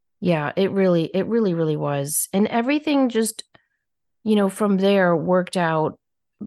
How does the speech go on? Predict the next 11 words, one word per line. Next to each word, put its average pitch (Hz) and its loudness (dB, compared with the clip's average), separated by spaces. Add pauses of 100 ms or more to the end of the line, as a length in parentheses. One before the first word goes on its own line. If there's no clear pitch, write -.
pretty 214 -2
effortlessly. 156 -4
We 160 -4
had 156 -6
a, 143 -4 (500)
a 165 -2
great 175 0
person 175 0
helping 160 -2
us 151 -4
plan 156 -2